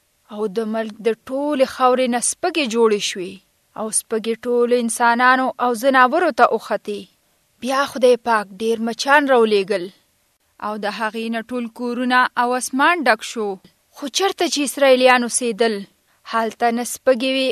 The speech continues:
او نه مچان. بیا یوه وبا د مصر په ټولو څاروو راغله او په زرګاو اسونه، اوښان، ګډوري د دې بیمارو په وجه مړه شول. خو د اسرائیلو په څاروو هیڅ قسم بیماري نه وه.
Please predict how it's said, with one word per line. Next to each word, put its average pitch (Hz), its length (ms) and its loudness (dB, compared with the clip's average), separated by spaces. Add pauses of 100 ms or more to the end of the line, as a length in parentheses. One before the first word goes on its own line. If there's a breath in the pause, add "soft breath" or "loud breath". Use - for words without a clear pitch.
(120)
او 262 100 -2 (120)
نه 311 120 2
مچان. 247 460 4 (500)
بیا 214 260 -4 (140)
یوه 233 320 2
وبا 240 320 6 (280)
د 233 140 -2
مصر 254 420 -4
په 262 60 0 (140)
ټولو 320 240 2 (100)
څاروو 233 480 4
راغله 208 400 0 (340)
او 285 140 2 (100)
په 262 80 4 (100)
زرګاو 240 540 4 (120)
اسونه، 269 420 2 (340)
اوښان، 254 480 0 (200)
ګډوري 247 480 2 (400)
د 226 80 -6 (120)
دې 277 120 -2 (100)
بیمارو 247 420 2 (120)
په 254 140 0
وجه 233 260 0
مړه 220 260 -4
شول. 196 220 -6 (640)
خو 330 220 -6
د - 20 2 (120)
اسرائیلو 277 500 4
په 247 60 2 (100)
څاروو 233 540 2 (100)
هیڅ 285 160 -6 (100)
قسم 240 400 -4
بیماري 233 520 0
نه 220 140 -2
وه. 196 120 2